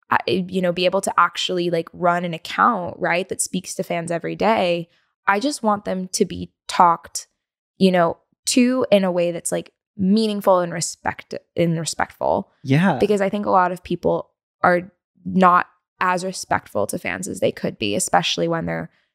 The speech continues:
Speaker 1: trying to break it in the industry. And I think that, you know, once we, once we fix that problem, everything is gonna be, like, so much stronger and better because of it.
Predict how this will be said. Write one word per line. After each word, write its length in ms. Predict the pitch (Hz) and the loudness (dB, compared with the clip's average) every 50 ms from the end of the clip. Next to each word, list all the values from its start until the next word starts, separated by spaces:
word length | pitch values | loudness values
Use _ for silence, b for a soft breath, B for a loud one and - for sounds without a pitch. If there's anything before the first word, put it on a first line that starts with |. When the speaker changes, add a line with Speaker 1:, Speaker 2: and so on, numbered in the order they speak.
| _ _ | _ _
Speaker 1:
trying 200 | - 180 175 170 | 0 2 2 2
to 60 | 170 | 2
break 280 | - - 175 170 170 165 | 2 2 2 2 2 -2
it 240 | 165 165 - - _ _ _ _ _ _ _ | -4 -4 -4 -8 _ _ _ _ _ _ _
in 160 | 180 180 160 | 4 6 6
the 60 | 165 | 4
industry. 540 | - 170 165 170 165 - - - 175 170 165 | 2 -2 -2 -2 -4 -4 -4 -2 -2 -2 -2
And 120 | 165 165 | -2 -4
I 80 | 165 165 | -6 -6
think 280 | - - - 180 - - | -6 -6 -6 -6 -2 -2
that, 140 | - - | -2 -2
you 100 | 247 175 | 0 0
know, 200 | 175 170 160 160 | 0 0 0 0
once 320 | 160 165 175 175 170 - - | 0 0 -2 0 -2 -4 -2
we, 260 | 185 175 165 175 - _ _ _ _ _ _ _ _ | -2 -4 -4 -6 -14 _ _ _ _ _ _ _ _
once 180 | 175 180 170 - | 2 2 2 2
we 120 | 180 175 | 0 -2
fix 400 | - - - 185 - - - - | -2 0 0 0 0 0 -4 0
that 260 | - 156 - - - | 2 4 2 2 0
problem, 720 | - - 165 151 160 - - 214 233 254 269 277 277 269 - _ _ _ _ _ _ _ _ _ | -4 -4 -2 -2 -2 2 2 2 4 4 2 0 -2 -6 -10 _ _ _ _ _ _ _ _ _
everything 480 | - 190 180 190 196 190 175 - 185 185 | 2 2 4 4 2 0 0 -2 -6 -6
is 100 | 175 - | -4 -6
gonna 200 | - 170 170 165 | -6 -6 -6 -6
be, 180 | - 175 170 | -4 -4 -2
like, 180 | 170 165 - - | -2 -2 -2 -2
so 300 | - - - - 175 165 | -6 -8 -2 -2 -2 0
much 240 | 170 - - - - | 0 -2 -4 -4 -4
stronger 500 | - - - - 175 170 170 - 95 101 | -4 0 0 0 0 0 -4 -6 -6 -6
and 160 | - - 170 | -6 -6 -4
better 280 | - - - 98 87 - | 0 0 0 0 0 -4
because 320 | - - - - - 180 | -8 -10 -8 -6 -4 -4
of 100 | - - | -4 -4
it. 280 | - 92 90 - - - | -2 -2 -4 -4 -6 -10